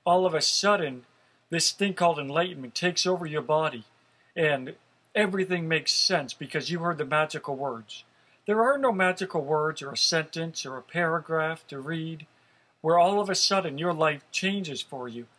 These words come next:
in the blink of an eye. And you go from living in a world of pain and confusion and,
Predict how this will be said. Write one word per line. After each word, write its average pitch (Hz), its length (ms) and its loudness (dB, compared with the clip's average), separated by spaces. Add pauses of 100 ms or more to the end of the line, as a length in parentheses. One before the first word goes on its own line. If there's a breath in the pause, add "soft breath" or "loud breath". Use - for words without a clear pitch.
(140)
in 170 140 0
the 160 40 0
blink 185 360 -2
of 160 80 0
an 160 120 4
eye. 131 300 0 (380 soft breath)
And 165 160 0
you 214 100 4
go 196 160 2
from 170 220 -4
living 185 320 2
in 165 80 0
a 156 40 0
world 151 300 0
of 135 80 -10
pain 175 280 -4
and 147 120 -12
confusion 151 720 -6 (220)
and, 143 120 -12